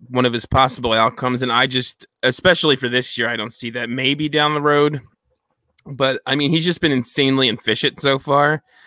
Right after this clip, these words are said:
He's got only four catches in every game, but, uh, at least ninety-two yards in all of them and a touchdown in three. I mean, that's gonna be hard to keep up.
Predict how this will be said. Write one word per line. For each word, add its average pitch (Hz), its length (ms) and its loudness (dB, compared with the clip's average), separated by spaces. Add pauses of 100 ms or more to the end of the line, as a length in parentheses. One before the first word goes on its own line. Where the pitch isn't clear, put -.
(180)
He's 127 160 -4
got 147 180 4
only 151 180 4
four 127 320 -2
catches 127 420 -4
in 135 80 0
every 131 240 0
game, 135 460 -2 (180)
but, 113 160 -4 (120)
uh, 110 320 -2
at 120 180 -4
least 127 220 -6
ninety-two 123 460 -2
yards 123 460 0
in 123 80 0
all 123 200 0
of 127 80 -8
them 123 100 -2
and 120 80 -4
a 113 40 -8
touchdown 127 480 -4
in 120 100 -8
three. 123 400 -4
I 123 40 -2
mean, 123 140 -2
that's 123 180 -2
gonna 127 140 -2
be 123 120 0
hard 127 200 0
to 123 80 -10
keep 120 240 -4
up. 123 240 0